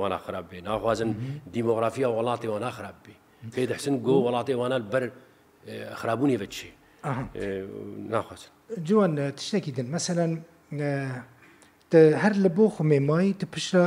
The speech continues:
Speaker 2: ئەدی چووی کۆنسێرت لە دەرەوەی ئەڵمانێ تە کۆنسێرت پێشکەش کردن بۆ ئەڵمانەڕە؟
Speaker 1: یا هەلبەت ئەم چوون چاوم.
Speaker 2: گەلێک، نە؟
Speaker 1: کارێ بێژێ لە ئەوڕۆپا، ڕۆژاوایی هەمووی ئەم دگەڕان چاوە.
Speaker 2: ئەها.
Speaker 1: بەێ، بەێ.
Speaker 2: ئی کوردانجی تەنێت نەورۆزێ دا تە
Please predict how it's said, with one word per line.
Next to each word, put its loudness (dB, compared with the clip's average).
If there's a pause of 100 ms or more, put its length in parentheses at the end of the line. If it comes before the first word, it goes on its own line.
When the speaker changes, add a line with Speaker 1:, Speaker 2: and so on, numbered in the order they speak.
Speaker 2:
ئەدی 4 (320)
چووی 2 (100)
کۆنسێرت 2 (220)
لە 0
دەرەوەی 6
ئەڵمانێ 2
تە -4
کۆنسێرت -4
پێشکەش -4
کردن -4 (380)
بۆ 2
ئەڵمانەڕە؟ -2 (1120)
Speaker 1:
یا 0 (160)
هەلبەت -2
ئەم -4
چوون -6 (100)
چاوم. -4 (280)
Speaker 2:
گەلێک، -2 (160)
نە؟ -2
Speaker 1:
کارێ -2
بێژێ -2
لە -6
ئەوڕۆپا، -2
ڕۆژاوایی -4 (140)
هەمووی -4
ئەم -6
دگەڕان -10
چاوە. -16
Speaker 2:
ئەها. -4
Speaker 1:
بەێ، -12
بەێ. -2
Speaker 2:
ئی 4
کوردانجی 6
تەنێت 6
نەورۆزێ 8
دا -6
تە -6